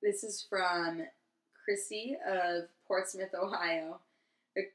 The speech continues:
the title of her TripAdvisor comment is "Caution: Circus Circus is scary," with, like, five exclamation points.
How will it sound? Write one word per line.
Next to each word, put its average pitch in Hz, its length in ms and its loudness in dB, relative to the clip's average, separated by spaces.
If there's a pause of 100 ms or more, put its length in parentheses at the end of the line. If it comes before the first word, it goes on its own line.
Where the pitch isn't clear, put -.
the 196 80 2
title 196 400 4
of 208 120 4
her 220 120 2
TripAdvisor 208 680 0
comment 208 400 0
is - 120 -8
"Caution: 208 680 6
Circus 254 440 4
Circus 247 380 4
is 185 160 -2
scary," 226 540 6
with, 175 100 0
like, 170 260 -2
five 180 280 6
exclamation 160 640 0
points. - 460 -12